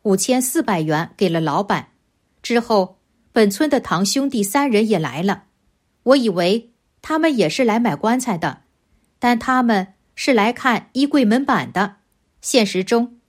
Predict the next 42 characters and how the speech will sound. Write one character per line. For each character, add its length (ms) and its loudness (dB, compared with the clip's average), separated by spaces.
我 120 4
的 100 2
工 240 2
作 480 -2
是 180 -4
做 160 2
家 220 -2
具 280 -2
的， 240 -6
不 140 4
知 220 -2
道 380 -2
这 180 2
个 140 0
梦 320 0
是 300 0
否 180 0
和 140 -4
工 180 0
作 200 2
有 160 0
关？ 340 -2
答： 400 0
如 240 4
果 180 2
不 220 -2
是 220 0
做 160 0
家 260 0
具 220 -4
的 100 -6
话， 360 -6
梦 200 4
见 200 -2
棺 260 2
材， 380 -8
没 120 4
有 140 6
看 240 0
见 180 0
亡 240 -2
人， 260 -4